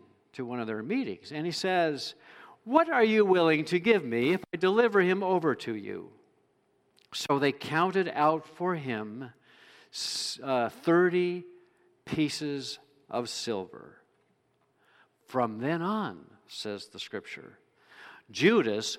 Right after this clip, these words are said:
watched for an opportunity to hand him over. So greedy was Judas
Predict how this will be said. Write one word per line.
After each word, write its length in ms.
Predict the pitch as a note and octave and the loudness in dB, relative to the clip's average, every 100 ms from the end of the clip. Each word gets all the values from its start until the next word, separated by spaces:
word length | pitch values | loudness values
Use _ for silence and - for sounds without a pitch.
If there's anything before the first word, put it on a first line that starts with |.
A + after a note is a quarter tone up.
| - | -12
watched 460 | G#2+ B2+ D3 - - | 0 2 2 0 -6
for 200 | C3+ A#2+ | -4 -2
an 60 | |
opportunity 1000 | B2 A#2 A2+ - G#3+ G#3+ A2+ G2+ G#2 G#2+ - _ _ _ _ _ _ - | -2 -2 -6 -10 -8 -6 -6 -6 -10 -12 -18 _ _ _ _ _ _ -16
to 120 | A2+ | -14
hand 380 | G2 A#2 A2 G#2+ | -10 -6 -6 -6
him 140 | G#2+ | -6
over. 420 | G#2 G2 D2+ D2+ - _ _ _ _ _ _ _ _ _ _ _ _ _ _ _ _ _ _ _ _ _ _ _ _ _ _ _ - _ _ _ _ _ _ _ _ _ _ _ _ _ - | -6 -8 -10 -18 -20 _ _ _ _ _ _ _ _ _ _ _ _ _ _ _ _ _ _ _ _ _ _ _ _ _ _ _ -20 _ _ _ _ _ _ _ _ _ _ _ _ _ -14
So 800 | - - F#3 F#3+ G#3 G3+ G#3 - - C3+ | -10 -4 2 4 4 4 2 -6 -20 -14
greedy 680 | A#2+ D#3 D#3+ D#3 D3+ D3+ B2+ _ _ _ _ _ _ _ | -2 0 2 0 -2 -6 -12 _ _ _ _ _ _ _
was 560 | D#3+ D3+ A#2+ A#2+ A#2+ G#2+ | -20 -10 -4 -2 -4 -6
Judas 800 | G2 B2 C#3 G2+ E2 D#2+ - - | -6 -2 0 -2 -6 -8 -10 -12